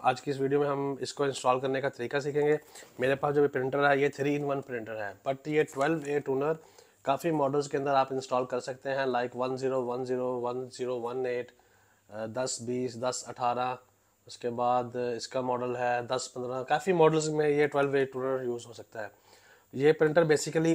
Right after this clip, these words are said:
ओल्ड मॉडल के प्रिंटर्स में ही, अ, इसका नंबर जो ट्वेल्व ए है, वो यूज़ होता है।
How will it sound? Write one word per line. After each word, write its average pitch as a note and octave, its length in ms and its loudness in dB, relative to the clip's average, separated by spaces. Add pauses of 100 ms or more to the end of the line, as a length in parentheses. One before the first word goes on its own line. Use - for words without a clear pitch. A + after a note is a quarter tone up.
ओल्ड D#3 260 10
मॉडल D#3 460 4 (240)
के D3+ 100 2
प्रिंटर्स C#3+ 340 0
में C#3+ 140 2
ही, D#3 260 0 (120)
अ, B2 340 2
इसका - 220 -6
नंबर B2 260 -4
जो C3 80 2
ट्वेल्व C3 300 0
ए B2 40 2
है, B2+ 160 2
वो B2 80 -2
यूज़ A2+ 200 -2
होता A#2+ 180 -6
है। C#3 100 -4